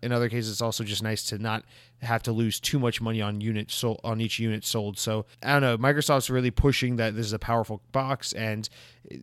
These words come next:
in my perception, th-, this, this ever-growing concept of what the Xbox brand is moving forward,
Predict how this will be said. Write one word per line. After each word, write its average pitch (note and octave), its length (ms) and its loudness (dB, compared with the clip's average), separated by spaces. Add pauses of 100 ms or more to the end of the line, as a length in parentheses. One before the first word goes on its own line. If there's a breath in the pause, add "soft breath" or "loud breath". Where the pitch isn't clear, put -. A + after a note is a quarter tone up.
(100)
in C3 180 0
my B2+ 280 4
perception, B2 580 -2
th-, C3+ 200 2
this, B2+ 200 2
this B2+ 280 0
ever-growing A#2 800 2
concept A2+ 480 -6
of A2+ 60 -6
what A2 140 -2
the A#2 100 -6
Xbox A2 440 -4
brand A2+ 240 -4
is A2+ 160 -4
moving A#2+ 260 -2
forward, A#2+ 380 -2